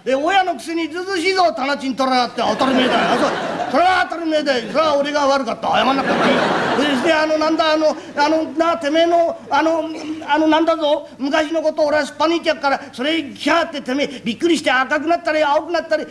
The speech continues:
すんなよ。俺は七面鳥じゃねえぞ。それは向こうでいいんだよ。あ、そう。おめえが言うんだよ、本当に。忘れんな、こんちくしょう。な。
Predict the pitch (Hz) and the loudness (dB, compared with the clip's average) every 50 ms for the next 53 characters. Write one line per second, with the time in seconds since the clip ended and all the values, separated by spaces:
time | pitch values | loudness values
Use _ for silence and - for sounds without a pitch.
0 | - - - 392 415 381 339 330 339 359 392 415 403 - - - - 190 247 311 | -10 -6 -2 0 2 2 4 4 4 4 2 2 0 -4 -12 -16 -12 -6 -6 -4
1 | 302 - - 349 381 392 349 370 370 381 370 359 302 294 320 392 415 381 349 330 | -6 -6 -8 -8 -6 -6 -4 -2 -2 0 0 0 0 0 0 -2 0 2 2 2
2 | 359 349 - - 214 185 196 202 226 - - 311 311 - - - - - 294 - | 2 0 -2 -6 -12 -12 -8 -8 -6 -2 0 2 2 2 2 0 2 2 2 2
3 | - - - - - - - - - - - - - - 302 311 330 311 254 - | 2 2 2 2 0 0 0 0 0 0 2 2 2 2 2 2 2 2 0 0
4 | - - - - - - 302 403 440 453 453 440 427 427 427 453 440 440 415 339 | -4 -10 -10 -6 -2 0 2 2 2 4 4 4 4 2 0 -2 -2 0 2 2
5 | 311 294 294 - 285 269 262 262 254 226 - - - - - - - - - - | 2 0 0 -2 -2 -2 -2 -2 -4 -4 -4 -4 -2 -2 -2 -2 -2 -2 -2 0
6 | 262 320 349 339 - 427 427 427 427 415 403 359 262 240 240 233 - - 269 254 | 0 0 0 0 0 -2 -2 0 2 2 2 2 0 -2 -8 -12 -10 -4 -2 0
7 | 240 202 190 214 262 311 370 427 | 0 0 0 0 2 2 2 2